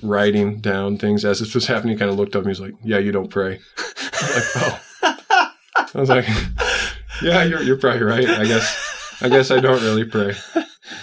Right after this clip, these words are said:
And so he, um, gave me the plan of life, and I just, I, I started doing it,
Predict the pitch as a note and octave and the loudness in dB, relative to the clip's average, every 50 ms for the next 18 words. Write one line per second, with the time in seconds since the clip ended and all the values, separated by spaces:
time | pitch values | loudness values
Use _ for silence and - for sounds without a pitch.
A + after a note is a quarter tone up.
0 | - - - - C#3 D3+ D#3 C#3+ C#3 - C3+ B2 A#2+ C3 B2+ B2 B2 A#2+ A2 - | -18 -14 -4 0 0 2 2 0 2 2 2 2 4 4 4 4 4 2 0 -4
1 | - - - - - G#2+ G2+ G2 G2 G2 G2 F#2+ - - - - - - - - | -10 -18 -16 -8 -4 -2 -2 -2 -2 -6 -8 -12 -16 -20 -20 -20 -20 -20 -20 -20
2 | - - _ - - - _ B2 B2 B2 B2 A#2+ G#2+ G#2 - - A2+ A2 G2+ F#2 | -20 -20 _ -20 -20 -14 _ 2 4 4 6 4 4 2 2 0 0 0 0 0
3 | F#2+ G2+ G#2 G#2+ G#2 - - - _ - _ A2+ G2+ G2 F#2+ G2 G2+ F#2+ - - | -2 0 0 0 -2 -4 -8 -18 _ -14 _ -2 -2 -2 -2 -2 -2 -4 -4 -4
4 | - - _ _ _ _ _ _ - - - - - - - - - - - - | -8 -12 _ _ _ _ _ _ -20 -18 -10 -8 -6 -6 -6 -6 -8 -6 -8 -6
5 | - G2 F#2 F2+ G2 G2 E2+ F2 - - D3 C3+ B2+ - | -4 -4 -4 -4 -4 -6 -6 -4 -2 0 0 0 0 -4